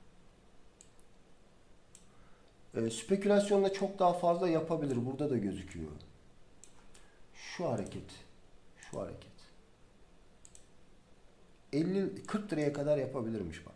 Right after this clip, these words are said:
Kırk lira. Spekülasyon tabii. O yüzden riske atabileceğin bir miktarı bırak.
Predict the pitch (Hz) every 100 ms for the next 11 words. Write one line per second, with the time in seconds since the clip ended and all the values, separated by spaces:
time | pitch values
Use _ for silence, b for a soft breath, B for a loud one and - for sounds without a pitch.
0 | - 120 120 - 85 - - 123 123 110
1 | - 90 82 82 82 - - - b b
2 | b b 190 202 202 190 185 - 202 202
3 | 190 185 185 185 185 185 - 185 175 226
4 | 202 240 -